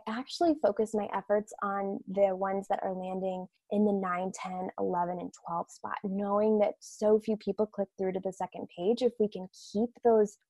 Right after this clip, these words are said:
ranking pages on the first search engine results page, we have a, a higher likelihood of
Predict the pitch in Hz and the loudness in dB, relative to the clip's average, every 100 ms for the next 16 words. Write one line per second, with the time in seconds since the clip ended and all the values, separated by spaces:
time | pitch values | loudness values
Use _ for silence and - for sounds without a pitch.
0 | - 196 196 208 202 180 175 180 220 240 | 0 2 2 0 -2 0 -2 4 8 8
1 | 233 180 180 180 _ - 170 208 - - | 6 -4 -6 -10 _ 2 2 2 -6 -4
2 | 185 190 226 233 262 269 277 285 294 302 | -2 4 4 6 4 4 4 2 2 6
3 | 294 302 - _ 233 214 220 208 - - | 6 6 0 _ 0 0 2 2 2 -2
4 | 185 202 202 196 180 175 175 196 175 170 | -4 2 4 6 4 2 0 -4 -4 -6
5 | 190 | -6